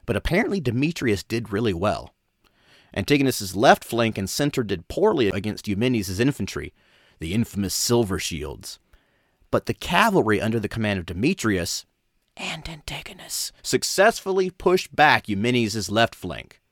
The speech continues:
which allowed Antigonus' forces to make a rather safe retreat into Medea, kind of the north. But despite this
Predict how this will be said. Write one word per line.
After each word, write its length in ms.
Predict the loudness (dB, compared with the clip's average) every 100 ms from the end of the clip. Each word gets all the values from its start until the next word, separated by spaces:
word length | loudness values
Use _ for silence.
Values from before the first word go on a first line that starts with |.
| _ _
which 220 | -8 -4
allowed 260 | -2 -2 -4
Antigonus' 800 | -6 -6 -4 0 0 -2 -6
forces 480 | -6 -6 -4 -4 -6
to 100 | -6
make 220 | -6 -6
a 80 | -8
rather 400 | -6 -6 -6 -6
safe 400 | -8 -6 -6 -6
retreat 600 | -10 -10 -2 -2 -2 -8 -16 -20 _
into 280 | -6 -4 -2
Medea, 500 | -4 -4 -4 -4 -6 _ _ _ _
kind 160 | -16 -14
of 80 | -12
the 80 |
north. 400 | -12 -12 -12 -16 -20 _ _ _ _ _ _ _ 2
But 200 | 2 4
despite 460 | 0 6 6 6
this 220 | 2 2